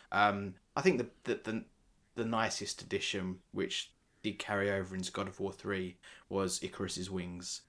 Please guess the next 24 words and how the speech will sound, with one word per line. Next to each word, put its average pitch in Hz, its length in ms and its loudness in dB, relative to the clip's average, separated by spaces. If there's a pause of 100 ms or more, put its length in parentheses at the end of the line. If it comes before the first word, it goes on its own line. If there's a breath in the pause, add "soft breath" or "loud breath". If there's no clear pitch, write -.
(260)
And 90 540 -2 (480)
although 107 320 4
the 101 100 4
depth 95 320 2
perce-, - 680 -6
perception - 440 -2
wasn't 98 220 -4
perfect, - 460 -4
I - 40 -12
think - 220 -8
it - 60 -8
adds - 440 -2 (220)
a 107 80 4
lot 104 260 4
to - 120 -6
the 92 80 -4
game, 95 420 -2 (360)
and 92 460 2 (540)
it 95 100 2
actually 135 800 4 (400)
improves 120 580 6
platforming - 800 -2
in 107 160 0
that 104 260 0